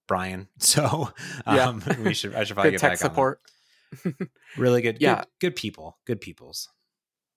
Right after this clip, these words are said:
Speaker 2: Yeah, the fun thing about the Meadow is it has an S P thirty-two chip on it,
Speaker 1: Mm.
Speaker 2: so you can do all this stuff from it. I haven't personally myself, but it's technically possible. <laughs> I just haven't done it myself.
Speaker 1: I like that. All right, here we go. Now, this is gonna be a throwback because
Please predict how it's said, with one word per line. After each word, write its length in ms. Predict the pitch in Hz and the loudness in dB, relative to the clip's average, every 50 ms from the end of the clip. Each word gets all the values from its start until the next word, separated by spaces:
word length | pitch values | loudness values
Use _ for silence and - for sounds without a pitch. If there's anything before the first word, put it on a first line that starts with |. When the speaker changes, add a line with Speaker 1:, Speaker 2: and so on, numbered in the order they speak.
| _ _ _ _ | _ _ _ _
Speaker 2:
Yeah, 140 | - 117 113 | 0 0 2
the 120 | 101 117 | 2 -2
fun 180 | - - 147 135 | 0 0 0 0
thing 140 | - 123 113 | 2 0 0
about 200 | 113 107 104 - | 2 2 2 2
the 60 | - | 0
Meadow 340 | 104 104 110 107 107 107 107 | -2 -2 -2 -2 0 0 0
is 140 | 107 104 - | -2 0 0
it 140 | - - - | -2 -2 0
has 380 | 120 120 120 104 110 107 - | 2 2 4 4 4 0 0
an 80 | 117 113 | 0 0
S 160 | 113 117 - | 0 -2 -2
P 100 | - 123 | -4 -4
thirty-two 600 | 117 - - 123 120 123 120 - - 135 131 135 127 - _ | -4 -2 -2 0 0 0 -2 0 -2 -2 -2 -2 -6 -10 _
chip 260 | - - 135 131 - 139 | -4 -4 -4 0 0 0
on 160 | 139 143 151 | 0 0 -2
it, 160 | 165 180 - - - _ - | -4 -6 -8 -14 -20 _ -8
Speaker 1:
Mm. 80 | 90 | -6
Speaker 2:
so 380 | 101 143 - 95 98 98 98 - - | -4 -2 -2 -2 -2 -2 -2 -4 -4
you 140 | - 104 | -6 -6
can 160 | - - 104 98 | -4 -2 -2 0
do 280 | 104 104 104 104 104 - - - | 2 2 2 2 0 -2 0 0
all 220 | 110 107 - - | 0 0 0 0
this 160 | - - - | -2 -2 -2
stuff 260 | - - - - - | -2 -4 -4 -4 -4
from 260 | - - - - - - | -4 -4 -4 -2 -2 -2
it. 180 | - - - _ - - - - - | -4 -6 -8 _ -16 -16 -14 -10 -2
I 120 | - 110 104 | 0 0 0
haven't 560 | 101 - - 110 117 127 143 147 - - _ | 0 2 2 2 4 2 0 -2 -4 -8 _
personally 440 | - 123 120 - - 127 127 127 127 | -2 -2 0 2 0 0 2 2 0
myself, 600 | 117 113 113 113 - - 143 170 180 - - - _ | 0 -2 -2 -2 0 2 2 0 0 -4 -12 -6 _
but 160 | - 104 95 | -2 0 0
it's 260 | 95 - - - - - | 0 -4 -4 -4 -6 -6
technically 460 | - - 185 - - 170 - - 156 | -2 -2 -2 0 0 -2 0 0 2
possible. 540 | 147 - - - - - - - - - - - | 4 2 2 2 0 -4 -4 -6 -6 -6 -10 -16
<laughs> 100 | _ - 120 | _ -12 -12
I 20 | |
just 180 | 120 - - - | -10 -10 -8 -8
haven't 240 | 98 101 101 - - | -6 -6 -6 -6 -6
done 120 | - - | -8 -8
it 100 | 95 - - | -8 -10 -14
myself. 480 | - - - - - - _ - - _ _ _ _ - | -10 -10 -10 -10 -10 -16 _ -20 -20 _ _ _ _ -14
Speaker 1:
I 40 | - | -12
like 180 | 80 90 87 - | -10 -10 -10 -10
that. 160 | 82 73 62 - | -12 -12 -8 -6
All 60 | 117 | -4
right, 100 | 117 113 | 0 2
here 80 | 120 131 | 2 2
we 100 | 139 135 | 2 0
go. 200 | 135 101 90 87 - _ - _ _ _ _ _ - | 0 -2 -2 -6 -12 _ -20 _ _ _ _ _ -6
Now, 100 | 117 120 | -4 2
this 180 | 123 165 202 | 2 2 2
is 80 | 254 285 | 2 -2
gonna 140 | 254 269 226 | -2 -2 0
be 120 | 165 123 110 | 2 2 0
a 40 | |
throwback 720 | 107 - - 98 104 104 101 92 80 69 67 90 - - | 0 -2 -6 -4 -2 -2 -2 -2 -4 -10 -14 -18 -20 -14
because 600 | _ 107 - - 110 104 98 98 95 92 - - | _ -14 -4 0 0 2 2 0 0 -2 -4 -6